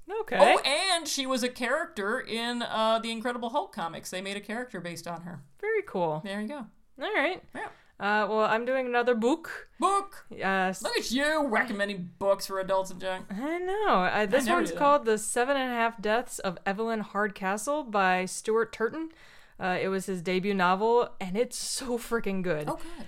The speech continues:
Speaker 1: So there's an interview with the author at the back of the book where he says he loves time travel,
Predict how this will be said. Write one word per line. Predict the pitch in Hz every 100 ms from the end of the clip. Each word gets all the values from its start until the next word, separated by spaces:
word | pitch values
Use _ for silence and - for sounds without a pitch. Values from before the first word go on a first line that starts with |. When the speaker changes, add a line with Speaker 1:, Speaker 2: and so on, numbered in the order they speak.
| -
Speaker 1:
So | - 240 226 220 214 -
there's | 196 226 220
an | 220
interview | 202 226 240 277 277
with | 254 240
the | 208
author | 185 190 226
at | 208
the | 185
back | 160 165 175
of | 185
the |
book | 165 175 185 -
where | 180
he | 185
says | 185 196 190
he | 190 202
loves | 185 165 165
time | - 285 339
travel, | 311 311 190